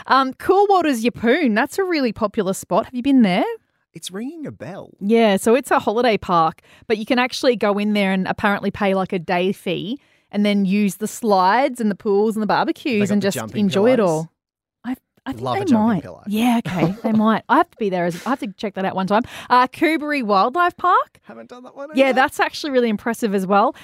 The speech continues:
Speaker 1: And, of course, the regional libraries across Gladstone, Yeppoon and Rocky all have amazing free activities for kids during school holidays, including Lego play.
Speaker 2: Righto.
Speaker 1: Every time. They do a lot of great
Speaker 2: So,
Speaker 1: stuff.
Speaker 2: and these are for the kids or the adults?
Speaker 1: Yeah,
Speaker 2: <laughs>
Speaker 1: well,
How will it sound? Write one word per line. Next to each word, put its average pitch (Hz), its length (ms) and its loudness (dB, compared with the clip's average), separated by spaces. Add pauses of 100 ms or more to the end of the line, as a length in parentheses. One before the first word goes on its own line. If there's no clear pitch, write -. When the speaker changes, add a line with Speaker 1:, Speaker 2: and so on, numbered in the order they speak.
(120)
Speaker 1:
And, 302 120 4
of 302 120 0
course, 311 420 0
the 254 280 2
regional 254 440 2
libraries 220 640 2
across 233 420 0
Gladstone, 220 640 2
Yeppoon 214 600 2
and 190 220 0
Rocky 214 380 0
all 247 220 2
have 277 260 0
amazing 226 840 -6
free 311 320 -12
activities 233 720 -8
for 208 100 -14
kids - 460 -16
during 226 200 -6
school 214 200 -6
holidays, 196 360 0
including 247 600 -4
Lego 240 420 4
play. 190 460 -6 (240)
Speaker 2:
Righto. 131 640 -10
Speaker 1:
Every 320 300 -2
time. 285 400 -4
They 311 140 -4
do 427 180 -4
a 359 40 -2
lot 269 120 -2
of 392 100 -10
great 269 220 -4
Speaker 2:
So, - 80 -2
Speaker 1:
stuff. 160 140 2
Speaker 2:
and 160 100 -2
these 175 180 0
are 185 40 -2
for - 100 -6
the 165 140 -2
kids 208 280 0
or 214 120 0
the 175 100 0
adults? 143 400 0
Speaker 1:
Yeah, 311 300 4
Speaker 2:
<laughs> - 40 -2
Speaker 1:
well, 311 320 4